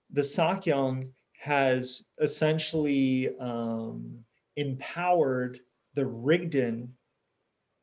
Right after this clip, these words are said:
as the central deity of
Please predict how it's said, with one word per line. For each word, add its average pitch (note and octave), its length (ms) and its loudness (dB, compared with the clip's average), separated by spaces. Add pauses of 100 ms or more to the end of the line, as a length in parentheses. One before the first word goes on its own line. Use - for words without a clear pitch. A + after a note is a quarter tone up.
(360)
as D3+ 400 4
the C#3 120 -2
central D#3+ 800 0
deity C3 760 0 (340)
of B2+ 460 2